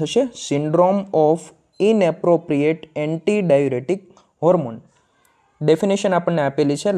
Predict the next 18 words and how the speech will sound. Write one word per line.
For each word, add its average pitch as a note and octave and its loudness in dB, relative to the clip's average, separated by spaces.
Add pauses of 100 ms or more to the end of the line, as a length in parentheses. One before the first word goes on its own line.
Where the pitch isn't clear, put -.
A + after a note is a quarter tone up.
(140)
large F3 2 (160)
amount E3 0
of F#3+ 0 (140)
A - 6
D E3+ 0
H A2+ -10 (520)
from F3+ 2 (160)
posterior G3 0 (120)
pituitary D#3 -2 (200)
causes D#3 -2 (220)
S C3+ -12 (100)
I D3 -2
A - -2
D D3 0
H. - -6 (380)
આપણને F3 4
સૌને G3 6
ખ્યાલ D#3 4